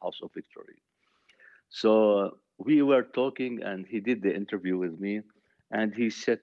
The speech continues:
to her, "You know what, bring him next week." And my sister, she begged him, and she said to him, "You know what, let him to be here to, from now." He s-, he, he, he said to her, "You know what,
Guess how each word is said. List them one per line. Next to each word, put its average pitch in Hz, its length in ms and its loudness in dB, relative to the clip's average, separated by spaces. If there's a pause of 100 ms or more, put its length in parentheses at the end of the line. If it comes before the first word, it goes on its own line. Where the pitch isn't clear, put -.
to 104 120 -4
her, 104 240 -2
"You 104 140 -4
know 104 140 -2
what, 101 260 -2 (200)
bring 107 180 0
him 101 180 -6
next 98 280 -8
week." 85 180 -8 (600)
And 107 160 -2
my 110 80 -2
sister, 110 440 -8
she - 240 -6
begged 107 440 0
him, 85 200 -8
and 90 120 -14
she - 120 -16
said - 220 -12
to 104 80 -6
him, 104 140 -8
"You 117 120 -8
know 127 100 -2
what, 120 300 -4
let 170 240 -4
him - 260 -10
to 113 80 -4
be 113 300 -4 (960)
here 95 540 -2
to, 107 120 -6 (200)
from 117 200 -2
now." 113 320 -4 (1080)
He 120 100 0
s-, 120 100 -6
he, 131 540 -4
he, 139 240 0
he - 80 -10
said 127 300 -6
to 123 80 -6
her, 127 140 -4
"You 123 140 -8
know 135 120 -4
what, 135 260 -2